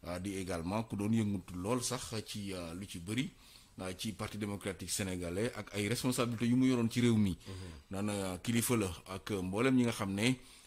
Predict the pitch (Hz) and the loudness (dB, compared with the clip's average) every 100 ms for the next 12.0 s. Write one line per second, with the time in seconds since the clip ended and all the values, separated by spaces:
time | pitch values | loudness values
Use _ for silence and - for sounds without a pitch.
0 | - 101 107 120 120 120 117 117 113 - | -8 -2 2 4 4 4 4 4 2 0
1 | 110 101 107 127 110 104 107 104 104 101 | 0 2 0 0 0 2 2 2 0 -2
2 | - 104 92 98 98 104 101 92 95 101 | -2 -4 -4 -4 -4 -4 -6 -6 -6 -6
3 | 95 101 85 85 80 - 113 101 101 95 | -6 -8 -8 -4 -4 -4 -4 -4 -4 -6
4 | 80 78 80 101 107 107 98 90 92 87 | -8 -10 -6 -2 0 0 -2 -4 -4 -4
5 | 87 87 98 107 113 117 113 113 110 95 | -4 -6 -4 0 2 2 0 -2 -2 -4
6 | 95 95 95 85 92 - 95 87 87 95 | -6 -6 -6 -6 -4 -4 -4 -4 -4 -4
7 | 95 95 104 92 92 85 85 82 82 87 | -4 -6 -4 -6 -6 -6 -6 -6 -8 -8
8 | 98 - 80 73 71 - 95 95 117 110 | -10 -12 -16 -16 -16 -10 -4 -2 -2 -4
9 | 104 92 95 95 90 98 95 92 90 82 | -6 -6 -8 -6 -6 -6 -6 -6 -8 -8
10 | 78 78 90 - - - 82 82 82 76 | -10 -10 -10 -12 -16 -12 -8 -8 -10 -12
11 | 82 - - 90 80 82 80 80 76 67 | -12 -12 -10 -10 -10 -10 -10 -10 -12 -14